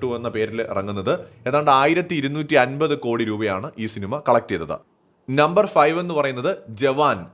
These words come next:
ജവാൻ എന്ന് പറയുന്ന സിനിമ കഴിഞ്ഞ വർഷമാണ് റിലീസായത്. നമ്മുടെ ഷാരൂഖ് ഖാന്റെ ഒരു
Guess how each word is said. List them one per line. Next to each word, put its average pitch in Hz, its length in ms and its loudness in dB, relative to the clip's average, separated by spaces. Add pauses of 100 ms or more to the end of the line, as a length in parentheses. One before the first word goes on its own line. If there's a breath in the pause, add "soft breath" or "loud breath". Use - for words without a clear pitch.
(260 soft breath)
ജവാൻ 151 320 2
എന്ന് 175 120 -8
പറയുന്ന 165 240 -6
സിനിമ 147 240 -6 (100)
കഴിഞ്ഞ 151 260 -2
വർഷമാണ് 131 640 -2
റിലീസായത്. 113 520 -2
നമ്മുടെ 113 300 -2 (380 loud breath)
ഷാരൂഖ് 147 440 2
ഖാന്റെ 143 400 -2
ഒരു 120 260 -6